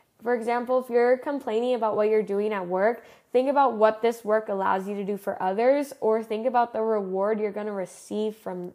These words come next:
from doing this. Eckhart Tolle, or Eckhart Tolle, the spiritual teacher whose, whose book I read the excerpt from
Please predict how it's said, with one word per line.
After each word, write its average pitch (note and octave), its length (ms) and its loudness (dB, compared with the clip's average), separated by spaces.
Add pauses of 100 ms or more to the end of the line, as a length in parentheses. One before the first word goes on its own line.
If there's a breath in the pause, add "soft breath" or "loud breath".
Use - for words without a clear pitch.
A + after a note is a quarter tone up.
from F#3+ 240 -4
doing G3 360 0
this. F3 400 -10 (1500)
Eckhart C4+ 460 2
Tolle, A#3 480 2
or F#3+ 180 -2
Eckhart G#3+ 380 -2
Tolle, G#3+ 420 2 (520 loud breath)
the A#3 100 4
spiritual B3 440 4
teacher A3 640 2
whose, G#3 420 2
whose G#3+ 300 2
book G3+ 300 2
I F#3+ 340 4
read G3 260 2
the G3 120 0
excerpt A3+ 640 -2
from C#4 400 0